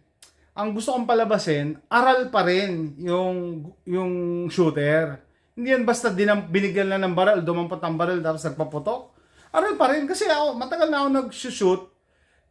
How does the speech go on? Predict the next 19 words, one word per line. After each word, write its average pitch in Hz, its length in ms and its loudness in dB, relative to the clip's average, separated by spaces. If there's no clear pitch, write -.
I 311 160 4
don't 311 160 0
know 285 320 0
if 233 240 -6
I 247 160 -2
can 233 160 -2
do 220 160 0
that 196 240 4
shot, 190 480 0
no? 202 320 -6
Sabi 180 240 -2
mo, 262 160 2
"Oh, 311 80 8
two 277 160 0
hundred 254 320 2
yards, 294 240 2
di 269 80 0
mo 247 160 -2
kaya." 233 180 2